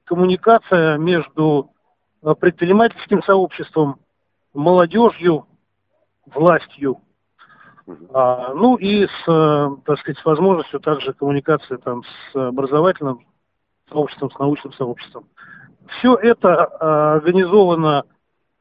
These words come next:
Speaker 1: по франшизе, э, агентства стратегических инициатив по продвижению новых проектов. А, такие точки кипения с-, могут быть созданы в любом регионе,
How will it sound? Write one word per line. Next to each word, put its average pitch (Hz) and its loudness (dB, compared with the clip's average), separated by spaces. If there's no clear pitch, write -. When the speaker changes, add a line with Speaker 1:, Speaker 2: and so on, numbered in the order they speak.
Speaker 1:
по 180 2
франшизе, 170 0
э, 139 -2
агентства 160 0
стратегических - -8
инициатив 170 -2
по 156 -10
продвижению 147 -2
новых 139 -2
проектов. 139 -6
А, 135 0
такие 180 -4
точки - -2
кипения 156 -2
с-, - -18
могут 156 0
быть 160 -4
созданы 156 0
в 139 -4
любом 160 0
регионе, 170 0